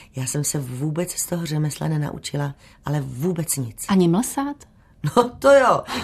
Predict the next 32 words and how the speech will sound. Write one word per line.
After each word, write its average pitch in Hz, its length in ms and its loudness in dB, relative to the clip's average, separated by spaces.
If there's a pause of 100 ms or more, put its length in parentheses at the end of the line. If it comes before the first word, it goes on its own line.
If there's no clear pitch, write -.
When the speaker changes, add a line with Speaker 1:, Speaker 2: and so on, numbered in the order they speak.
Speaker 1:
ale 175 160 6
když 180 200 0
mi 220 120 4
to 226 80 0
někdo 226 300 4
udělá, 220 420 4 (220)
já 151 140 4
to 175 140 -2
vůbec 156 300 -2
neumím 170 400 2
dělat. 196 400 -4
Já 151 220 4
neumím 151 340 6
ani 147 180 4
vánoční 139 440 2
cukroví, 180 520 -4 (260)
nikdy 170 440 4
jsem 175 200 2
neupekla 151 480 -2
ani 151 220 0
kousíček, 151 680 -2 (260)
ani 160 220 4
rohlíček 208 480 0
vanilkovej. 143 720 0 (440)
Já 151 240 2
to 131 220 -6
nedělám, 135 840 0 (100)
nepeču 156 540 -2 (260)
a 143 60 -2
taky 143 260 -8
to 156 140 -4
nejím. 120 680 -2